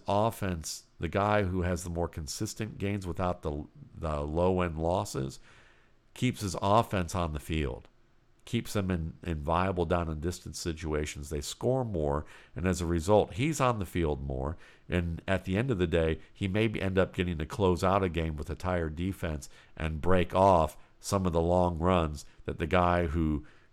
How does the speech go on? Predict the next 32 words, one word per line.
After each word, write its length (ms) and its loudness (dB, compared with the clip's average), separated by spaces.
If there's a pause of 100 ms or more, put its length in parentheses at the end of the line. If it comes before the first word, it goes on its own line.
can't 280 0
keep 220 -2
his 140 -4
defen-, 560 -2
his 180 0
offense 460 2
on 160 -4
the 60 -6
field 460 -4 (340)
and 160 -2
may 140 4
have 120 2
scored 340 4
a 40 2
touchdown 680 0
in 100 -8
that 260 -6
game, 320 -6 (300)
but 340 6 (420)
also 600 4
lost, 580 4 (500)
y-, 140 -6
you 140 0
know, 360 0 (320)
maybe 480 -2
seventeen 540 -4
yards 380 0
worth 300 2
of, 280 -6 (460)
you 180 -8
know, 340 -4 (220)
of, 200 -4